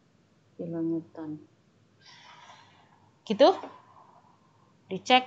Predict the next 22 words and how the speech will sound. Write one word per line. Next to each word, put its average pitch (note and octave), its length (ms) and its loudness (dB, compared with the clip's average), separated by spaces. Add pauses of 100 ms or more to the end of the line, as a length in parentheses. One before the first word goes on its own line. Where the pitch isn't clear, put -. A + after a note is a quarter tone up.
apakah, G3 560 0 (1120)
eh, F3 1000 6 (380)
S G#3+ 220 4
D G#3 160 6
F, - 560 4 (180)
ya. A3+ 300 2 (1800)
S F#3 320 -10
D F#3 160 -2
F - 480 -2
ini G3+ 320 -4
adalah F3 480 -4
alfa, F3 560 -2
S - 240 -6
D F#3+ 160 -2
F G#3+ 160 -2
cos G#3 240 -4
alfa G3 400 0
itu G#3+ 160 0
apakah B3 320 0
sepuluh A#3 800 2
gitu E3+ 320 -8
loh. D#3+ 160 -8